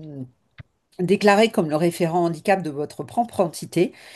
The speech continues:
et ça vous ouvre droit à des modules de formation en e-learning, euh, gratuits. Donc moi j'en ai fait, donc par exemple comment on fait une reconnaissance R Q T H, comment, enfin voilà. Et c'est assez, c'est assez bien fait.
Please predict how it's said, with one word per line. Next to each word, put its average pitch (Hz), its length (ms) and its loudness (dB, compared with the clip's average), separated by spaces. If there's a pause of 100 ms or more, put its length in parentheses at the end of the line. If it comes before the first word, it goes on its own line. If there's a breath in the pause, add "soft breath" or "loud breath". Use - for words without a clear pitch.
(160 loud breath)
et 170 120 0
ça 180 180 4
vous 190 240 0
ouvre 254 280 0
droit 208 520 2
à 175 220 0
des 180 280 0
modules 220 380 -2
de 220 80 -2
formation 208 960 -4
en 165 140 -2
e-learning, 196 800 -2 (280)
euh, 147 1120 -4
gratuits. 190 520 -4 (140)
Donc 151 120 -10
moi 185 120 0
j'en 202 180 -2
ai 151 120 -4
fait, 147 320 -4
donc 156 160 -6
par 131 120 -2
exemple 151 220 -6
comment 156 260 -2
on - 20 -2
fait 165 160 -6
une 147 80 -4
reconnaissance 143 580 -8
R - 120 -16
Q - 160 -20
T 113 120 -2
H, 139 520 2 (320 loud breath)
comment, 190 380 6
enfin 165 180 0
voilà. 160 200 4 (260 loud breath)
Et - 40 -4
c'est 190 140 2
assez, 330 420 2 (160)
c'est 196 180 2
assez 240 240 4
bien 254 220 0
fait. 196 360 0